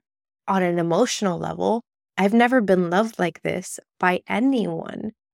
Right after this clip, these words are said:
except for myself. And that was just as of recently, within the last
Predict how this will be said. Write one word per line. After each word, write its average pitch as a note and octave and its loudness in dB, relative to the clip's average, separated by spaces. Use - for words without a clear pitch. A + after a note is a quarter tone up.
except - -2
for G#3+ -2
myself. F3+ -2
And F3+ 0
that F3+ 4
was F3+ -4
just - -6
as F3 -2
of D#3+ -10
recently, F#3 -6
within F#3 0
the E3+ -2
last F3 -2